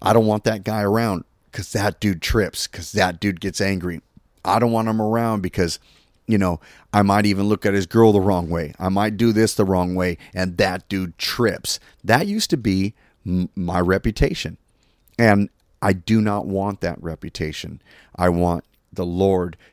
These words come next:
to make an everlasting change in me so that I reflect him and his image and who he is. You see,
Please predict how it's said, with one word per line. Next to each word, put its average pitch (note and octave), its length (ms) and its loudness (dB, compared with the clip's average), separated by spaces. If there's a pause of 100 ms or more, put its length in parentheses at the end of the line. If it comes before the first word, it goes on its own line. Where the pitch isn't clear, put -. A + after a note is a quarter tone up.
to G2+ 120 0
make F2+ 180 -2
an F2+ 80 -2
everlasting F2 640 -6
change G2 420 -4
in E2 120 -4
me D#2+ 240 -6 (320)
so - 260 -4
that E2+ 280 -2 (280)
I F#2 80 0
reflect F2+ 760 -4 (340)
him F#2 480 2
and E2+ 120 -4
his G2+ 220 -2
image F2 320 -2
and D#2+ 140 -6
who E2 140 -6
he E2+ 240 -10
is. - 280 -12 (1700)
You A2+ 100 2
see, G#2+ 280 0